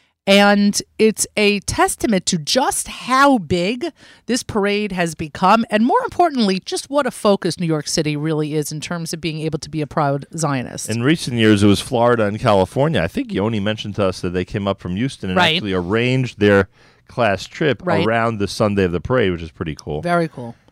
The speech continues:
Speaker 2: And, um, yeah, it's, it's, it's really, it's really amazing. I wish it, it, it,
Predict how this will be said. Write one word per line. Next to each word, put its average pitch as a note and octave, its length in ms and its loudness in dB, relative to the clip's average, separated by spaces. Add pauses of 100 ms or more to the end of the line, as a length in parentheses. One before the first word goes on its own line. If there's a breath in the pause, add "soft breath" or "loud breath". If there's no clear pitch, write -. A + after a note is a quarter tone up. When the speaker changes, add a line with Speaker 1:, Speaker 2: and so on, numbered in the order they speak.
(200)
Speaker 2:
And, A#2+ 560 2
um, A#2 640 4 (100)
yeah, D#3 220 6
it's, A#2 200 0
it's, - 260 -4
it's B2 240 -2
really, B2 560 2
it's - 220 -8
really A#2 200 0
amazing. G#2 380 -2
I G#2+ 40 2
wish A2+ 400 -4
it, A2 180 -8
it, A2 300 -6 (100)
it, G#2 140 -6